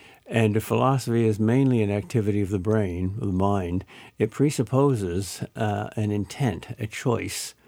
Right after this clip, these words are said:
uh, something done by the will and the emotions together, which is pretty much what's meant by the heart. So if you don't care,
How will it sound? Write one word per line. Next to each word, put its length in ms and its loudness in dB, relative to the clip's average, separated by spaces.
uh, 240 -4
something 540 0
done 260 2
by 140 0
the 140 -4
will 420 2
and 220 0
the 100 0
emotions 580 -4
together, 500 -6
which 180 -10
is 340 -10
pretty 160 -2
much 220 -4
what's 180 -4
meant 200 -4
by 100 -6
the 140 -4
heart. 320 -2
So 360 2
if 160 2
you 100 4
don't 220 0
care, 440 -2